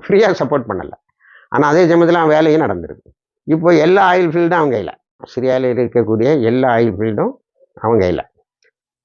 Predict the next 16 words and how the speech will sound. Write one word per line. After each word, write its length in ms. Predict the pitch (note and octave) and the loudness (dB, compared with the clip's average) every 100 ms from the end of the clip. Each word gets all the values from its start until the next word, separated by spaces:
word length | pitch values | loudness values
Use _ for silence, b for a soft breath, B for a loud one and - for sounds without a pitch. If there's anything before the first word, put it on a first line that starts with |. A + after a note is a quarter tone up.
| _ | _
இந்த, 680 | B2+ D#3+ F#3+ F3+ F#3+ F#3+ - | 2 4 4 4 2 0 -2
இதை 480 | C3 D3 E3 F#3 D#3 | -2 0 2 2 2
இவன் 160 | D#3+ | 2
ஏதாவது 440 | D#3 C3+ E3 F3+ D3+ | 2 2 2 0 0
காரணத்துக்கு 640 | D3 D3 C#3+ C#3+ D3 C3 | 0 0 0 0 0 0
தான் 160 | A#2+ D3 | 0 -2
எடுத்தானா, 40 | |
again 380 | F3 C3 C3 D#3 | 0 0 2 2
regime 340 | C3+ B2 A#2+ | 2 2 0
change, 440 | G#2 D#2 - - - _ _ _ _ - | -2 -6 -12 -20 -20 _ _ _ _ -6
ஆட்சி 280 | C3 - | -6 -2
மாற்றம். 320 | G2 D#2+ - - _ - _ _ _ _ _ _ _ _ - _ _ _ | -4 -4 -8 -20 _ -20 _ _ _ _ _ _ _ _ -20 _ _ _
இவனுக்கு 400 | B2+ C3 B2+ A#2+ | 0 2 2 2
எதிரா 300 | A#2 D#3+ A3 - | 2 0 -2 -4
ஒரு 180 | - A#2 | -4 -2
கூட்டத்தை 500 | B2 B2 B2 E3+ - | 0 -2 0 -2 -2